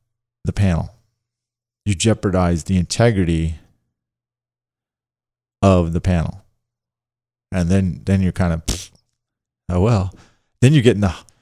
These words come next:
you better hope you can get, you got a P D R hot box around you, or power box around you, so you can, you can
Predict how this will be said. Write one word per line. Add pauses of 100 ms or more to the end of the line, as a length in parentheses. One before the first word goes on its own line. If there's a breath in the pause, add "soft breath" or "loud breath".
(160)
you
better
hope
you
can
get,
you
got
a
P
D
R
hot
box
around
you,
or
power
box
around
you,
so
you
can,
you
can